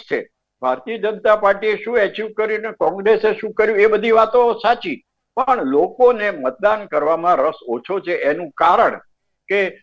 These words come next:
લોકોને પોતાને જે તકલીફો પડી રહી છે, એ આ સરકાર આવે કે આ સરકાર આવે, એ દૂર થતી નથી. એ આમાંથી બહુ સ્પષ્ટ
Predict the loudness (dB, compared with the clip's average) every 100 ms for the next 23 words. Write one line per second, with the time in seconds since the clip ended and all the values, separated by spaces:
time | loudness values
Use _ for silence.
0 | _ -6 -6 -4 -2 -2 -2 -6 -6 0
1 | 0 2 -2 -2 -4 -6 -4 -2 -2 0
2 | 0 2 2 0 -4 -8 -10 _ -8 -4
3 | 4 4 6 2 2 2 4 4 2 -2
4 | 0 2 2 0 -4 0 0 0 -2 -8
5 | _ _ -6 -4 -6 -6 -6 -6 -4 0
6 | 0 -2 -8 _ _ 4 4 2 -2 0
7 | 0 0 -4 -2 -2 -4